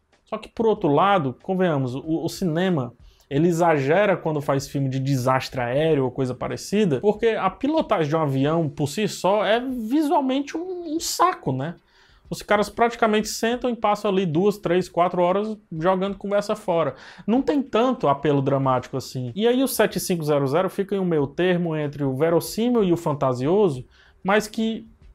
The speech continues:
por estar nesse, nesse muro, digamos assim, meio que não ajuda nem a mentira a ser contada de uma maneira legal e nem a verdade ser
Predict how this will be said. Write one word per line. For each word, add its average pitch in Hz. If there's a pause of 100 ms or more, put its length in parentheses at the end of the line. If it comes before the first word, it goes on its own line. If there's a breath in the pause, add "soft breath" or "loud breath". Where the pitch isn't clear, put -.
(520)
por 220
estar 220
nesse, 196 (260)
nesse 160
muro, 180
digamos 143
assim, 190
meio 240
que 233
não 233
ajuda 202
nem 208
a 254
mentira 202
a -
ser 160
contada 165
de 143
uma 151
maneira 147
legal 147
e 202
nem 190
a 226
verdade 190
ser 175